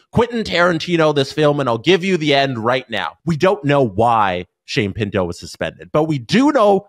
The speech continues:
that it is not for betting on hockey. We just don't know the details as to what he violated under the N H L gambling policy. We can draw conclusions based on, I'll read you some of the policy and all that, but we don't know what specifically he did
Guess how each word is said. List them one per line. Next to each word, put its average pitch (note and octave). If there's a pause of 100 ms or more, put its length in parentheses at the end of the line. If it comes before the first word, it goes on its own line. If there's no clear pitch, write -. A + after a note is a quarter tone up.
that B2
it C#3
is B2
not C3
for D#3+
betting A#2
on G2 (100)
hockey. - (300)
We D3+
just C3
don't D3+
know A2+
the G#2
details A2+ (320)
as G#2+
to A2
what G2 (100)
he -
violated G2 (100)
under C3
the A2
N G#2
H G2
L F2+
gambling F2
policy. - (180)
We F#3+
can A3 (160)
draw F3
conclusions A#3+
based C3+
on, C3
I'll C3+
read C#3+
you F3+
some D3+
of D3
the -
policy C#3+
and C3
all B2+
that, C3
but C3
we E3+
don't G3
know F3+
what D3
specifically -
he B2+
did F#2+